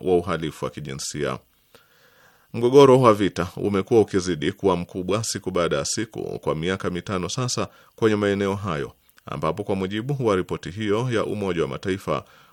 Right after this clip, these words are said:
watoto zaidi ya ishirini na moja elfu wamepewa mafunzo ya lazima ya kijeshi na makundi ya waasi na hata vikosi vya serikali. Zaidi ya hayo, watoto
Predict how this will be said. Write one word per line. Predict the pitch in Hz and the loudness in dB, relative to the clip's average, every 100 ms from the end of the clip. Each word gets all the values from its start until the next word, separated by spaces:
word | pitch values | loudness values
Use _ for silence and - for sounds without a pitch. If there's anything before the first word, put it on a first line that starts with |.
| _ | _
watoto | - 95 107 | -2 0 0
zaidi | 95 101 123 | 2 2 4
ya | 117 | 2
ishirini | 107 107 120 120 | 0 0 0 0
na | 110 | -2
moja | 101 95 | 0 0
elfu | 78 73 - 113 117 - _ | 0 -4 -4 -4 -4 -12 _
wamepewa | 101 98 92 104 101 | -2 0 2 2 2
mafunzo | 98 - 107 107 101 - | 0 -2 -6 0 0 2
ya | 101 | 2
lazima | 95 92 101 101 90 | 4 2 0 0 0
ya | |
kijeshi | 90 98 123 131 - 104 - _ _ | -2 -2 0 0 0 -2 -4 _ _
na | 78 73 | -8 -4
makundi | 78 - 98 92 | -4 -2 -2 0
ya | 87 | 0
waasi | 92 90 - 80 78 _ - | 0 -2 -4 -8 -10 _ -10
na | 90 | -6
hata | 82 90 | -4 -4
vikosi | 85 90 110 92 - 69 - | -4 -4 -4 -4 -6 -8 -10
vya | - 90 76 - | -12 -4 -4 -4
serikali. | - 67 65 76 73 73 64 _ - _ _ - | -6 -6 -6 -8 -8 -8 -10 _ -20 _ _ -6
Zaidi | 78 69 | -4 -2
ya | 78 | -2
hayo, | 95 95 104 | -2 0 2
watoto | 101 92 107 98 | 2 0 -2 -2